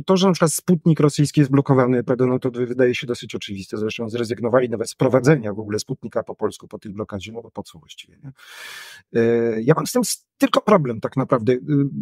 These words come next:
bo, bo nie mogę przeglądać, że tak powiem, kompromitujących rzeczy, którzy nasi aktywiści prorosyjscy tam po-, popisali, no bo to wszystko poznikało. No coś się zarchiwizowało, ale nie za wiele. No i co z tego właściwie? Natomiast, y, blokowanie jednak, y, coś takiego, że powiedzmy, no państwo decyduje, prawda,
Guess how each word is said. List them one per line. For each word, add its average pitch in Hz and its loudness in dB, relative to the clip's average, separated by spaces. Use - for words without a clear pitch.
bo, 143 2
bo 147 4
nie 175 4
mogę 180 4
przeglądać, 160 2
że 143 -6
tak 143 -4
powiem, 156 6
kompromitujących 147 4
rzeczy, 127 -2
którzy 113 -6
nasi 113 -4
aktywiści 107 -8
prorosyjscy 110 -2
tam 113 0
po-, 120 -8
popisali, 113 0
no 147 2
bo 151 0
to 160 0
wszystko 156 -2
poznikało. 107 0
No 107 -6
coś 147 -8
się - 2
zarchiwizowało, 131 2
ale 127 0
nie 127 -2
za 120 0
wiele. 95 -8
No - -10
i 139 -6
co - -4
z - -8
tego 226 4
właściwie? 107 0
Natomiast, 175 4
y, 175 0
blokowanie 175 2
jednak, 156 2
y, 139 0
coś - -4
takiego, 180 4
że 143 2
powiedzmy, 143 2
no 135 0
państwo 165 2
decyduje, 143 2
prawda, 135 0